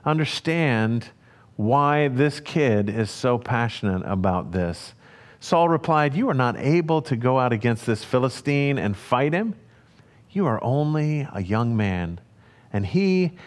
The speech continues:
has been a warrior from his youth." You can't do it, David. It's just like your brother said. You can't do it. What are you,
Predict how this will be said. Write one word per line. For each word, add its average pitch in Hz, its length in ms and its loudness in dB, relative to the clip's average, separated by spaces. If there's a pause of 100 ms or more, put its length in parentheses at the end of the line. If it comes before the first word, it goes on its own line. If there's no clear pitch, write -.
(120)
has 107 180 -4
been 104 160 0
a 87 60 -2
warrior 95 540 0
from 101 300 -2
his 87 480 -4 (100)
youth." 107 800 -8 (920)
You - 100 -12
can't 185 340 -2
do 170 220 0
it, - 280 -10 (580)
David. 87 440 -2 (580)
It's - 200 -12
just 175 220 -2
like 160 200 -2
your 143 80 0
brother 120 300 0
said. 85 480 -8 (520)
You 104 100 -2
can't 147 380 -2
do 139 140 2
it. 123 60 0
What 214 200 2
are 311 60 2
you, 135 320 2